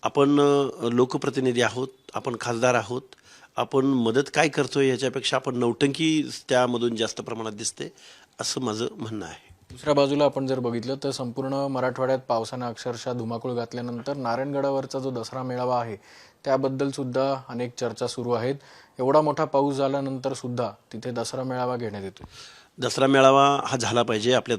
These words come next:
Speaker 1: तो संस्कृतीचं प्रतीक आहे. परंतु दसरा मेळाव्याच्या निमित्तानं, अ,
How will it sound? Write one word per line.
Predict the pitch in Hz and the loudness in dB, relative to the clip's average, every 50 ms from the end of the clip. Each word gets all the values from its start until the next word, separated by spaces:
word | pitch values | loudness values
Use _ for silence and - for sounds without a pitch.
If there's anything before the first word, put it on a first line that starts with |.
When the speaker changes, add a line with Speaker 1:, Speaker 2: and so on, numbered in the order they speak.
| 104 | -2
Speaker 1:
तो | 127 110 | -2 -2
संस्कृतीचं | - - 104 98 - - - 127 - - 107 - 113 | -2 -2 -2 -4 -6 -8 -8 -10 -12 -10 -8 -6 -6
प्रतीक | - - 110 - - - - | -6 -6 -4 -4 -4 -6 -6
आहे. | - - - - 98 95 - _ _ _ _ - - - - _ _ - | -6 -8 -10 -10 -12 -18 -20 _ _ _ _ -20 -20 -20 -20 _ _ -4
परंतु | 117 120 127 127 123 123 - 135 135 135 135 135 131 117 | -2 0 0 0 0 0 0 2 2 4 2 2 0 0
दसरा | 110 113 - - 127 127 | 0 -2 0 2 2 2
मेळाव्याच्या | 131 131 127 127 123 127 120 - - 131 | 4 6 4 6 4 4 2 2 2 2
निमित्तानं, | 123 120 120 120 120 107 - - 123 117 117 120 120 123 123 123 120 | 2 2 2 2 0 0 0 0 0 2 2 2 0 0 0 -2 -4
अ, | 110 - _ - 113 110 107 107 107 107 104 | -6 -8 _ -6 -4 -2 -2 -2 -2 -2 -2